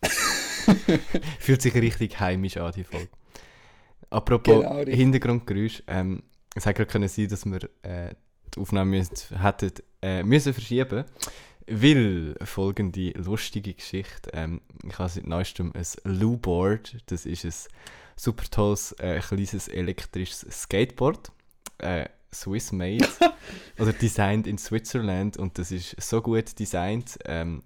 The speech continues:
Speaker 2: dass, wenn es keinen Akku mehr hat, dann piepst's, bis es mal eingesteckt wieder wird in Sch-, äh, an Strom. Und ich bin vorher gerade zehn Kilometer mit dem Ding gefahren und es hat nachher ununterbrochen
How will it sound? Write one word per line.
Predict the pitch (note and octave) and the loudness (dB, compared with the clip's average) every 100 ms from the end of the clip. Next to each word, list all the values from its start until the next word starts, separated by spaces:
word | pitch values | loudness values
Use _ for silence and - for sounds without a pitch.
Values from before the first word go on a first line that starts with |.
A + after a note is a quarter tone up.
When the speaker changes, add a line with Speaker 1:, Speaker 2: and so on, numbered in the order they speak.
| - | -10
Speaker 2:
dass, | F2 - E2 | -10 -10 -8
wenn | F#2 | -6
es | F2 - | -6 -4
keinen | F#2+ | -2
Akku | - - - | 0 0 0
mehr | D3+ D3+ | 2 2
hat, | E3+ - - - - - - | 2 -4 -18 -18 -20 -20 0
dann | A2 G2+ - _ | 2 2 -4 _
piepst's, | B2 D#3+ - - - - - _ _ _ _ _ _ _ | 0 0 0 -8 -10 -12 -14 _ _ _ _ _ _ _
bis | A2 | -2
es | G#2 | -2
mal | G2 F2 | -4 -4
eingesteckt | E2+ - - F2+ - | -6 -8 -8 -8 -8
wieder | F2 F2 | -8 -8
wird | D#2+ D#2+ - - | -8 -10 -14 -18
in | F2+ E2 | -10 -10
Sch-, | - - | -10 -12
äh, | - D#2+ | -6 -6
an | - D#2+ | -4 -6
Strom. | - - E2 D#2 - - - - - - - _ _ - - _ _ | -8 -6 -6 -6 -12 -6 -6 -6 -20 -20 -20 _ _ -20 -20 _ _
Und | A#2 | 0
ich | A2 | 2
bin | - A2 | 0 0
vorher | G#2 F#2+ | 0 0
gerade | G2 | -4
zehn | - F#2 | -2 -4
Kilometer | - G2+ F#2+ F2+ F#2 | -4 -4 -4 -4 -6
mit | F2+ | -6
dem | F#2 F2+ | -4 -4
Ding | F#2 | -6
gefahren | F2+ - F2 F2+ F#2+ | -8 -4 -2 -2 -2
und | F2 | -4
es | F2 | -6
hat | E2+ | -8
nachher | E2 E2+ - - | -8 -10 -10 -8
ununterbrochen | G2 F2+ F2 E2+ - | -6 -6 -6 -8 -10